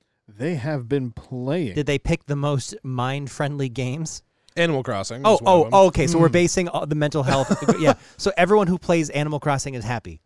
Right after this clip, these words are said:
Speaker 2: Great.
Speaker 3: To be fair, when you play uplifting games, it does tend to boost your mood. But if you just play a rage-inducing game like,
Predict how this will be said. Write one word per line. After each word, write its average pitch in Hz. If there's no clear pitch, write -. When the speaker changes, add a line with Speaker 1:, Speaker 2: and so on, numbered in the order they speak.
Speaker 2:
Great. 113
Speaker 3:
To -
be 233
fair, 175
when 131
you 147
play 170
uplifting 170
games, 160
it 120
does 127
tend 147
to 139
boost 123
your 120
mood. 143
But 113
if 110
you 160
just 165
play 180
a 131
rage-inducing 139
game 135
like, 120